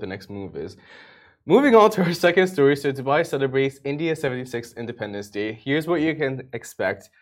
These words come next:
Here's what's going on. So the U A E is home to around three million four twenty thousand Indians, and they make up the largest population in the U A E. And in honor of India's seventy-sixth Independence Day, Dubai has gone all out, as it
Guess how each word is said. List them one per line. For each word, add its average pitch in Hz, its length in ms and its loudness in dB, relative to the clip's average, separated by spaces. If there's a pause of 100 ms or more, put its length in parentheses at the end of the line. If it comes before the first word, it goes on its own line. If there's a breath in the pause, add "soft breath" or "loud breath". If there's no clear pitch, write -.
(180 soft breath)
Here's 147 200 6
what's 156 200 2 (100)
going 123 180 2 (100)
on. 107 160 0
So 131 60 -4 (100)
the 120 160 -6
U 131 120 4
A - 20 -4 (200)
E - 20 -4 (160)
is 135 60 -10 (140)
home 151 220 -2
to 156 80 -2 (100)
around 117 260 0 (340 loud breath)
three 175 160 -2 (100)
million 139 360 2 (240)
four 143 140 2 (120)
twenty 139 280 -4
thousand 107 280 -4 (140)
Indians, 104 360 -8 (120)
and 117 100 -6 (100)
they 123 80 -2 (120)
make 117 180 -6
up 110 100 -8
the 113 160 -8
largest 151 240 -4 (120)
population 101 540 -6 (500 soft breath)
in 120 100 -4
the 117 100 -6 (120)
U 113 40 0 (100)
A 95 40 -6 (220)
E. - 20 -10 (280)
And 117 100 -4 (120)
in 117 60 -8 (160)
honor 131 220 -2
of 127 40 -12 (100)
India's 120 320 -10
seventy-sixth 131 560 -8 (100)
Independence 104 460 -12 (120)
Day, 98 120 -2 (400 loud breath)
Dubai 139 200 2 (100)
has 127 80 0 (120)
gone 110 160 -2 (120)
all 143 160 4 (140)
out, 107 120 4 (140)
as 113 140 -6
it - 60 -12